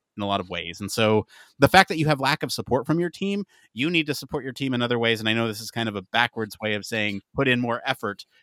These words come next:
to getting them on <laughs> your side. But honestly, you know, one of the best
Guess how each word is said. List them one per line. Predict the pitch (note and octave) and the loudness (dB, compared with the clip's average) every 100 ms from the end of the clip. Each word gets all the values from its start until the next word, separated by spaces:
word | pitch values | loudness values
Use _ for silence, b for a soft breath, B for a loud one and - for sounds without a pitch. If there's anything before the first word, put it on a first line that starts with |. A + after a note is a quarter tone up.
| _ - | _ -6
to | B2 | -2
getting | A#2 B2 A#2 | 2 2 2
them | A#2 | 2
on | A#2 | 2
<laughs> | |
your | C3 A#2+ | 0 -4
side. | - C3 B2 F#2 B B B | -2 0 0 -2 B B B
But | D#3+ - | 0 4
honestly, | F3+ A#3 - A2 G#2+ A2 - | 4 4 0 0 0 -2 -10
you | - | 0
know, | C3+ | 2
one | B2+ C#3 | 4 2
of | |
the | B2+ | 2
best | C#3+ D3+ - | 2 0 -2